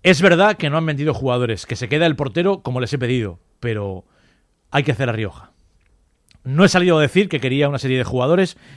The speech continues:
no he montado ningún lío, em, me tienen que hacer a Rioja", porque el Valencia no hacía a Rioja.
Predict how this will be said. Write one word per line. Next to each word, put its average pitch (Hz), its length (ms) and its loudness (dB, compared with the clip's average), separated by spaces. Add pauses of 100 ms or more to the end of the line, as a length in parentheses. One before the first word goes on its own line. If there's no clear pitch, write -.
no 135 160 -4
he - 40 2
montado 143 240 -2
ningún 120 280 -2
lío, 185 320 2 (320)
em, 113 720 -10 (240)
me 143 240 0
tienen 170 240 2
que 156 80 0
hacer 147 180 0
a 139 40 2
Rioja", 117 400 -4
porque 151 240 -2
el 135 60 0
Valencia 170 480 -4
no 131 220 -4
hacía 165 300 -2
a - 20 0
Rioja. 123 420 -6